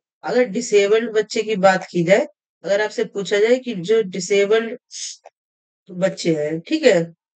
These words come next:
डिसेबल, अगर उनका पूछा जाए कि उनके लिए कितने उम्र रखी गई है, जैसे normal के लिए रखी गई है छह से चौदह, disabled child जो होते हैं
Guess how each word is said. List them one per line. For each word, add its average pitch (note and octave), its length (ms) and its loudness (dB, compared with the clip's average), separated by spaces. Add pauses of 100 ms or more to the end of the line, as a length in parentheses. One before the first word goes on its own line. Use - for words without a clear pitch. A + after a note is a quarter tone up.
(480)
डिसेबल, E3+ 840 0 (1120)
अगर A3+ 240 0
उनका G#3 380 2
पूछा A#3 320 -2
जाए C#4+ 180 4
कि C4 200 -8
उनके A3 420 2
लिए B3+ 220 4
कितने B3 400 4
उम्र A3 320 -2
रखी G#3+ 340 -2
गई G#3+ 200 6
है, C4+ 140 4 (400)
जैसे A#3+ 380 2
normal G3+ 480 -2
के A#3+ 120 -4
लिए A3+ 220 0
रखी G3+ 200 -8
गई A3+ 100 -4
है C#4+ 80 -4
छह G3+ 180 -2
से A#3+ 160 -2
चौदह, D#3 460 2 (360)
disabled G#3+ 540 2
child A3 340 0
जो A3 160 0
होते F3+ 220 -6
हैं B3 220 0